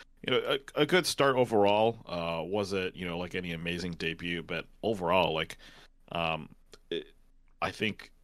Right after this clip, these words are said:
the Orioles are <laughs> happy that they have him available, uh, even though it was as a result of a Kyle Bradish injury that he started. Um, so, you know, hopefully this is the start to another, uh, long and, and, and great career for Grayson. He clearly has the talent too. Uh, so w-,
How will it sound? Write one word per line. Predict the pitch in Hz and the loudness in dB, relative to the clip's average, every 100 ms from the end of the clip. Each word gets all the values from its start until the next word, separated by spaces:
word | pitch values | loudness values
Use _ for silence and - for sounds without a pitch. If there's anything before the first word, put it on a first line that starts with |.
| _ | _
the | - 98 92 | -6 -2 0
Orioles | 78 98 92 90 87 - | 0 0 0 0 -2 -6
are | 85 | -6
<laughs> | |
happy | 82 98 92 - | -2 -2 0 0
that | 101 92 | 0 0
they | 90 | -2
have | 82 92 98 | 0 2 2
him | 85 | 0
available, | 82 90 104 110 127 131 - | 0 0 0 2 0 -2 -4
uh, | 85 80 | -4 -4
even | 98 95 | -2 0
though | 90 90 | 0 0
it | 82 | -2
was | 85 82 | -4 -4
as | 85 | -6
a | |
result | - 82 85 - | -4 -4 -4 -4
of | 80 | -8
a | |
Kyle | 76 87 78 | -4 -2 -2
Bradish | 71 85 85 95 | -2 -2 -2 -2
injury | 92 101 101 | 0 2 2
that | 92 | 0
he | 95 | -2
started. | 95 - 98 107 - - - - - - | -2 0 2 0 -4 -18 -20 -20 -20 -8
Um, | 87 80 73 67 - - | -6 -4 -6 -10 -20 -20
so, | - - 85 82 80 101 147 | -10 -4 -2 -2 -4 -6 -2
you | 147 | 2
know, | 123 | 2
hopefully | 131 117 | 2 2
this | 101 98 | 2 2
is | 92 | -2
the | 85 | -4
start | - 87 80 | -4 -4 -4
to | 82 | -6
another, | 82 82 80 - - - | -6 -4 -6 -8 -18 -12
uh, | 82 76 76 - | -8 -8 -8 -8
long | 92 82 80 78 | 0 2 2 -2
and, | 85 - - | -8 -14 -14
and, | 90 80 - | -10 -10 -8
and | 90 | -6
great | - 82 | -2 -4
career | - 95 82 | -2 0 0
for | 80 | -2
Grayson. | 76 82 - - | 0 0 0 -4
He | 85 | 0
clearly | - 101 87 | 4 4 4
has | 85 82 | 2 0
the | |
talent | 78 78 71 - | 0 0 0 -2
too. | 76 71 - - - - _ - | -2 -2 -4 -16 -18 -20 _ -6
Uh, | 80 69 53 | -2 -2 -4
so | - 65 | -6 -8
w-, | - 113 | -8 -6